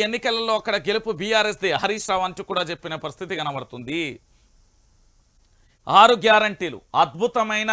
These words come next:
అరచేతిలో వైకుంఠాన్ని చూపించే ఆరు గ్యారంటీలు అని మీరు అన్నారు. ఆ ఆరు గ్యారంటీల పరిస్థితి ఎంత ద-, అధ్వానంగా ఉంటుందో తెలుసా?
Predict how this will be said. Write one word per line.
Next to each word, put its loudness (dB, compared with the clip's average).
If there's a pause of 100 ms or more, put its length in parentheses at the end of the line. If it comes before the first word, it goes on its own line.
(680)
అరచేతిలో 2 (120)
వైకుంఠాన్ని 0
చూపించే -2 (160)
ఆరు 4
గ్యారంటీలు -2 (100)
అని -6
మీరు 0
అన్నారు. -2 (960)
ఆ 6 (160)
ఆరు 4
గ్యారంటీల 2 (100)
పరిస్థితి -4 (100)
ఎంత -4 (140)
ద-, 2 (140)
అధ్వానంగా 2
ఉంటుందో -6 (100)
తెలుసా? -2